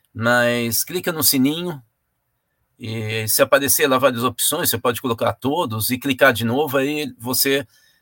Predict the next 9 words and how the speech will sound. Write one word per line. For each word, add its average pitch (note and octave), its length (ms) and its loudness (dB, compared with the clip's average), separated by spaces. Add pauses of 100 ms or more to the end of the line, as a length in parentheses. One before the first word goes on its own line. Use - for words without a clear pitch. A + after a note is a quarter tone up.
vai B2+ 140 6
tá C#3+ 100 2
inscrito D3 460 -2
quando D#3 180 -4
o - 40 -2
sininho D3 360 0
tiver C#3 380 0
totalmente D3+ 480 -4
escuro. F#2+ 520 -2